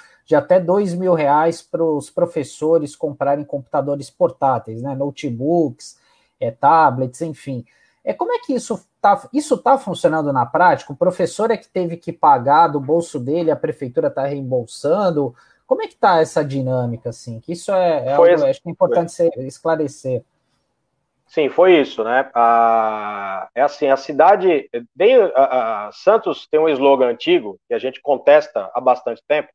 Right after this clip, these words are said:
Speaker 2: é, como a cidade educadora, né?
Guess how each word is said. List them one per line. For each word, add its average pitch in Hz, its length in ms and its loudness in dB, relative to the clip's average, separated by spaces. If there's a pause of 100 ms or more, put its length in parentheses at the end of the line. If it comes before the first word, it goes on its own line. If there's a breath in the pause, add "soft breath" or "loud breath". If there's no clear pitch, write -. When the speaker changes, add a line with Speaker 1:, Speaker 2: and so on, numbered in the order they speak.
(480)
Speaker 2:
é, 110 580 -4
como 151 200 0
a 165 40 2
cidade 180 520 4
educadora, 143 720 2 (180)
né? 113 200 -10